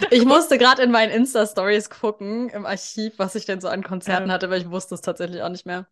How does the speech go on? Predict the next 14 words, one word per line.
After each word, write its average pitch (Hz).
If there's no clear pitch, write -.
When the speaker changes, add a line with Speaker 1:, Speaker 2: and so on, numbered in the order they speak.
Speaker 2:
ich -
weiß 190
es -
auch 233
nicht. 196
Ich 196
kann 208
dir 202
sagen, 196
was 190
mein 175
nächstes 277
Konzert 170
ist. 175